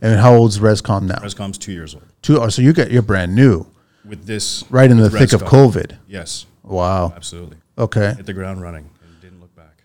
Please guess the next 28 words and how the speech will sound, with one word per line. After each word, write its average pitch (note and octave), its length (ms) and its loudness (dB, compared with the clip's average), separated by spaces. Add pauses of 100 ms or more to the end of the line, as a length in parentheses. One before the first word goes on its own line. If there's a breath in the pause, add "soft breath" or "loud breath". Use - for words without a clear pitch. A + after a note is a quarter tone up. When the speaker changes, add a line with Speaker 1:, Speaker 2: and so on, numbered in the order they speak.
Speaker 1:
And B2+ 120 0
how F3 220 4
is F3 120 4
that? F#3 180 4
'Cause, C#3+ 120 4
I D3+ 100 8
mean, D#3 180 8
I, D3 160 6
I, C#3 220 -2 (120)
I'm C3+ 200 0
respectful D3 580 0
of B2+ 80 0
you B2 160 2
guys A2 520 2
and A#2 300 -4
girls A2+ 300 2
out G#2+ 160 2
there G#2+ 120 0
that G2 160 0
actually G#2+ 360 0
just F#2 320 -4
dove A#2 280 2
right G#2+ 240 2
in G#2 200 0
during G2 240 -2
covid G2 520 -2 (360 soft breath)
and G#2 160 -2
still - 400 4